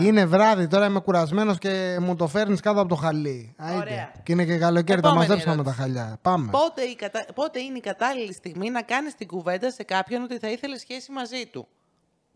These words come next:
Speaker 2: Ποτέ.
Speaker 1: Ποτέ. Ή στο τρίτο ραντεβού, αφού φάτε την πίτσα.
Speaker 2: Ή ποτέ ή στο τρίτο ραντεβού. Αν περάσει το τρίτο ραντεβού, δηλαδή, δεν μπορείς.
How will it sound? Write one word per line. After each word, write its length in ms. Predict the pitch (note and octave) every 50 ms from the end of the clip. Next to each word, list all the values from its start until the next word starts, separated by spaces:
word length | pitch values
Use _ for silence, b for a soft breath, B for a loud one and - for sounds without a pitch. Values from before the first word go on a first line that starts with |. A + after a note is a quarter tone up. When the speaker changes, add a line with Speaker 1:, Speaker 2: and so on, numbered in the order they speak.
| _
Speaker 2:
Ποτέ. 520 | - A4 G#4 G#4 F4 C4 G3+ E3+ C#3 A#2 - _ _ _ _ _ _ _ _
Speaker 1:
Ποτέ. 540 | B3 A#3 A#3 A#3 A3+ F3 C#3+ A#2+ G#2+ G#2 - _ _ _ _ _ _ _ _ _ - F#2+ F2 - - - - - - - _ _ _ _ _ _ _ _ _ _ _ _ _
Ή 180 | - A#3+ C#4 C4
στο 180 | - - A#3+ -
τρίτο 280 | C#4+ C#4 C#4+ - C4
ραντεβού, 460 | B3 B3+ A#3+ A#3+ B3 A3 A3+ G#3 E3+
αφού 240 | D#3 D3+ - - G#3+ F3
φάτε 1080 | - - F#3+ F#3 F#3 F3+ - - D#3 C#3+ C#3 C#3 C3 C3 B2 A#2+ A#2+ A#2+ A2+ G#2+ A2 _
την 180 | C#3+ C3+ C3+
πίτσα. 600 | C#3 D3 D#3 D3 - - A3 B3 C#4+ D#4+ E4 D#4+ _ _ _ _ -
Speaker 2:
Ή 180 | A#3 B3 B3
ποτέ 260 | F3+ A3+ A3+ A3+ A#3
ή 60 | B3+ C4+
στο 160 | - C4 G#3+
τρίτο 220 | A#3+ B3+ G#3+ B3+
ραντεβού. 340 | B3 A#3+ A#3 A#3+ A3 G#3 G#3+
Αν 160 | G3+ A3+ A#3+
περάσει 260 | A3+ A#3 A#3 A#3+ A#3+
το 80 | A#3+ A3+
τρίτο 220 | - A#3+ A#3+ A3+
ραντεβού, 280 | A3 A3 G#3 G#3 G#3+ A3
δηλαδή, 320 | G3+ A3 G#3 G3+ A3 C#4
δεν 120 | C4+ C#4 C4
μπορείς. 380 | A3 A3 F#3+ E3+ D3+ C3+ -